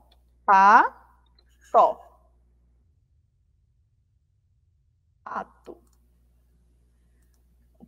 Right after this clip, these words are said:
próximo, fada. A Pro vai escrever agora com cursivo, tá certo? Que a gente vai treinando as duas escritas agora, ó.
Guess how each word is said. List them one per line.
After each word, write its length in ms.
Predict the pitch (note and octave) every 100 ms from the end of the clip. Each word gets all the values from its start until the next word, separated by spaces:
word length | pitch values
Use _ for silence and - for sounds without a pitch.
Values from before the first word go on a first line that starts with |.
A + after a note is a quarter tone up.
| -
próximo, 560 | F#3+ G3 A3 A3+ B3+
fada. 720 | C4 - - D4 C4+ G3+ F#3
A 80 | F3
Pro 160 | - G#3+
vai 120 | A#3
escrever 260 | A#3 A#3 A3+
agora 260 | G#3+ G#3+
com 160 | A#3 A#3+
cursivo, 560 | D4 D4 - A#3 F#3+
tá 140 | - F#3
certo? 420 | - B3 D4 -
Que 60 | A#3+
a 40 |
gente 160 | B3 A#3+
vai 160 | G#3+
treinando 340 | A#3 A#3+ A3+ A3+
as 120 | A3
duas 400 | G3 C4+ F4 F4
escritas 580 | F4 - C4+ B3+ C4+ B3+
agora, 380 | B3 C4 - - -
ó. 300 | F3+ G3 D4+